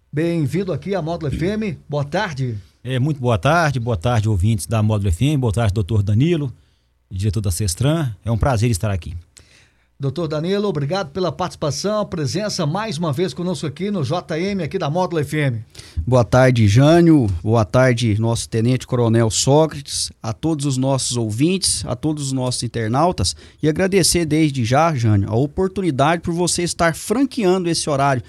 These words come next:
Speaker 3: para nós aqui no rádio, exatamente para levar até o cidadão patrocinense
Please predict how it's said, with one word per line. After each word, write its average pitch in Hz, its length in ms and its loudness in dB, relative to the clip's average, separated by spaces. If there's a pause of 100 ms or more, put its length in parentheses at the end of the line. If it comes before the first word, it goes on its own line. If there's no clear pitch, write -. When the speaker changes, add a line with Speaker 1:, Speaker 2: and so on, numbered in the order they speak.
(280)
Speaker 3:
para 131 200 4
nós 147 280 4
aqui 151 180 -4
no 139 80 0
rádio, 135 420 0
exatamente 202 600 -2
para 208 260 0
levar 185 500 4 (300)
até 139 260 0
o 165 80 2
cidadão 147 520 0
patrocinense 147 880 0